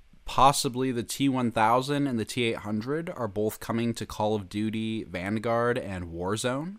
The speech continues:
for Season four. And I'm not a Call of Duty, I, I, I don't really play video games. I'm not a Call of Duty person. But for those of you who do play those games and, and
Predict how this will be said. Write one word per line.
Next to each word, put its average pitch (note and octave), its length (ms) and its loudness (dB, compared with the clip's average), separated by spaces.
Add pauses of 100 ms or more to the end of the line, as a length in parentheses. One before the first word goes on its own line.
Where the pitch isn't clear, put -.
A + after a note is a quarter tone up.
(100)
for F#2+ 180 -6
Season G#2 420 -2
four. A2+ 520 -4 (720)
And F#2 460 -4
I'm D#3 200 4
not D3+ 220 8
a B2 60 -6
Call C3 240 6
of A#2 80 2
Duty, C3 480 2 (120)
I, A#2+ 140 2
I, A2 240 -2
I A2+ 40 2
don't A2+ 140 2
really G#2 180 -2
play A2 180 -2
video G#2+ 220 -2
games. G#2+ 240 -2
I'm G2 80 -2
not F#2+ 160 -2
a F2+ 60 -4
Call G2+ 200 -4
of F2+ 60 -6
Duty G2 200 -4
person. C#3+ 540 -4 (460)
But A2 160 -8
for A#2 120 -4
those A#2+ 240 2
of B2 80 2
you A#2 180 2
who G2+ 280 -2
do F3 280 0
play G#2 240 4
those F#2+ 220 -2
games F2+ 380 -4
and, E2+ 240 -6
and F2+ 320 -8